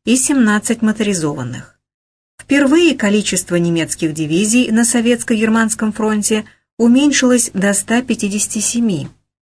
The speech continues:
в то время как на Западе и в районе Средиземноморья выросло до ста шести.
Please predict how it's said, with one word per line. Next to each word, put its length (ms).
в 80
то 140
время 340
как 240
на 160
Западе 540
и 180
в 40
районе 460
Средиземноморья 1080
выросло 500
до 140
ста 240
шести. 500